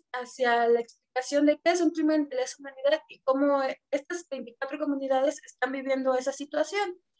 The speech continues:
Mm, bueno, ya, ya el, el crimen de lesa humanidad está regido en el Estatuto de Roma.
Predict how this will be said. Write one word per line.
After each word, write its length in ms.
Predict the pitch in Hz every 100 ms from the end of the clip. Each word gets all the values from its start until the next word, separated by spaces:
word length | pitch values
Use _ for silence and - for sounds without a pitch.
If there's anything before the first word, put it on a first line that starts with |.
| _ _ _ _
Mm, 680 | 240 247 240 233 226 214 - _ _ _ _ _ _ _ _ -
bueno, 280 | 247 220 220
ya, 240 | 262 -
ya 260 | 294 269 269 - -
el, 1400 | 247 247 247 247 240 240 233 233 233 226 226 226 226 - _ _ _ _ _ _ _ _ _ _ _ _ _ _ _ _ 539 554
el 140 | 277
crimen 260 | 339 415 403
de 240 | 254 254
lesa 200 | 269 294
humanidad 480 | 311 277 254 254 277
está 260 | 254 254
regido 500 | 247 269 269 262 262
en 160 | 262 240
el 60 | 220
Estatuto 440 | - 220 226 233
de 120 | 240
Roma. 360 | 240 285 285